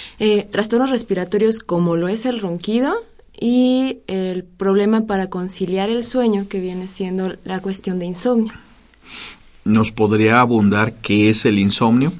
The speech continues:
Speaker 1: Claro, el insomnio, eh, se caracteriza por una dificultad para conciliar el sueño, para mantener el sueño y para, y bueno,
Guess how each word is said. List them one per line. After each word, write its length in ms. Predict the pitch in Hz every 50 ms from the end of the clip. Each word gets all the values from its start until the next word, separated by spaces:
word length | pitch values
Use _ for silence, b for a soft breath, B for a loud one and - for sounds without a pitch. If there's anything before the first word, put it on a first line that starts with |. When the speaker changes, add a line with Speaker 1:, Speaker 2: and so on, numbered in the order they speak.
| - -
Speaker 1:
Claro, 320 | - 233 226 202 180 175 175 - - -
el 180 | - 202 220 226
insomnio, 680 | 240 233 233 - 277 277 269 277 277 294 330 403 - - -
eh, 560 | - 202 202 196 190 190 185 185 180 180 180
se 160 | 190 - 202 202
caracteriza 680 | - 196 190 190 185 - 208 196 214 220 220 254 262 262
por 200 | 262 220 208 208
una 220 | 208 214 220 220
dificultad 760 | 220 220 220 - 214 208 - 170 170 160 - 175 190 208 - -
para 240 | - 247 226 214 208
conciliar 640 | - 190 190 190 185 - 180 160 180 180 185 208 240
el 140 | 262 262
sueño, 420 | 262 - 269 269 269 254 240 240 233 240 B B B B B B B B B -
para 260 | 208 202 190 185 175
mantener 480 | 165 160 156 156 160 170 175 185 196
el 160 | 220 247 277 277
sueño 480 | - - 254 254 254 240 240 254 - b b b b b b - -
y 160 | - 233 247
para, 640 | 240 247 - 247 240 233 240 240 240 240 247 254 -
y 140 | - 214 208
bueno, 260 | 190 196 175 160 160